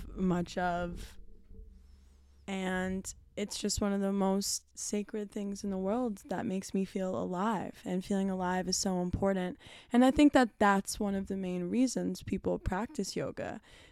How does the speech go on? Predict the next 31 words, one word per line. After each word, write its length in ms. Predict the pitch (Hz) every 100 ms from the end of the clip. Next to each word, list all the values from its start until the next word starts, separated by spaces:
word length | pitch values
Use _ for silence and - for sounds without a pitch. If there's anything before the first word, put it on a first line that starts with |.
| -
There's 180 | 202 196
something 460 | - 233 240 220
about, 680 | 196 190 214 226 185 190 - 196
and 100 | 190
we're 80 |
talking, 480 | 196 190 190 190 185 -
well, 180 | 180 180
right 140 | 185
now 120 | 185
I'm 60 | 185
talking 320 | 185 180 175
the 80 | 170
asana, 560 | 202 240 - 190 175
there's 200 | 180 185
something 360 | - 220 214 196
about 380 | 185 180 175 170 - - -
getting 260 | 220 226 214
on 140 | 202
the 60 | 190
mat 420 | 196 208 190 185
and 180 | 190 196
moving 320 | 220 214 202
in 140 | 190
your 140 | 180 175
body 580 | 180 180 196 185 180
and 320 | 175 175 175 -
tapping 380 | 180 180 180
into 300 | 196 214 -
the 100 | 190 170
breath 400 | 170 165 175 - - _ - - - _ -
that 600 | 196 196 196 190 185 -